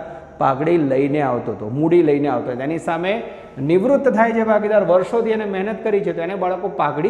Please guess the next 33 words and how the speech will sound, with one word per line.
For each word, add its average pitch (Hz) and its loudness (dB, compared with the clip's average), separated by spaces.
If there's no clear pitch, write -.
ચૂકવવામાં 151 2
આવશે. 123 -4
તો 131 -6
નિવૃત્ત 170 -2
ભાગીદારની 156 -2
પાઘડીની 127 -2
ગણતરી. 107 -6
એના 160 0
પછી 160 0
ત્રીજો 170 0
મુદ્દો 175 0
as 165 4
it 175 0
is 180 -2
છે 180 -4
બાળકો, 180 0
મિલકત 175 -2
અને 175 -2
દેવાનું 156 0
પુનઃમૂલ્યાંકન. 175 0
પુનઃમૂલ્યાંકન 190 0
ખાતું 180 -4
બનાવે, 202 0
મિલકત 180 -2
અને 202 -2
દેવામાં 185 0
વધારો 151 2
કે 180 -4
ઘટાડો, 180 0
ખર્ચ, 180 -2
નુકસાન, 196 -4
એની 156 -4
નોંધ 156 0